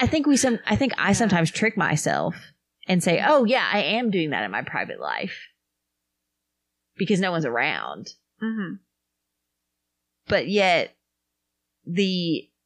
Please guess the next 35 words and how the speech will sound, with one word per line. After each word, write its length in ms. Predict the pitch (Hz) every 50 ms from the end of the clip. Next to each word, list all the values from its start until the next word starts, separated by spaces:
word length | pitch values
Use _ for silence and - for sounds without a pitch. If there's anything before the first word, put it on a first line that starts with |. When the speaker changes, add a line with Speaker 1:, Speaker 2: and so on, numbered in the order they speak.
| _ _ -
Speaker 1:
the 220 | 170 190 151 107
impact 380 | 151 190 185 - 202 185 - 185
of 80 | 156
the 100 | 151 160
voices 680 | 147 139 156 160 170 160 151 - 143 123 139 147 - -
that 140 | - - 82
we 120 | 117 143
hear 600 | 147 - - - 190 180 170 156 143 135 135 - -
on 140 | - 151 147
a 60 | 143
daily 300 | 139 131 123 123 80 82
basis 440 | - 143 - 233 - - 98 - -
are 80 | - 151
still 260 | - - 247 233 175
with 260 | 151 127 165 226 214
us, 300 | - 71 85 120 170 -
even 160 | 156 160 165
in 140 | 156 131 117
our 100 | 76 -
private 460 | - - - - - 220 208 - -
life. 400 | - 76 80 - - - - -
Speaker 2:
Yeah. 240 | 185 190 185 180 180 185 196 202 - - 196
Speaker 1:
You 100 | 185 180
know, 60 | 170
the 120 | 165 175 165
voices 460 | 156 175 202 202 180 - 190 170 156
that 160 | 165 113 113
we 180 | 143 160 156 139
give 400 | 147 160 151 143 135 147 147 143 - - _ _ _ _ _ _ _ _ -
credence 560 | - - 208 196 180 165 156 131 143 151 - -
to 420 | - 156 113 82 90 101 104 185 180 _ _ _ _ _ _ _ -
are 140 | - 170 156
still 240 | - - 180 151
with 240 | 135 120 - 160 165
us. 440 | - 55 52 - 175 - - -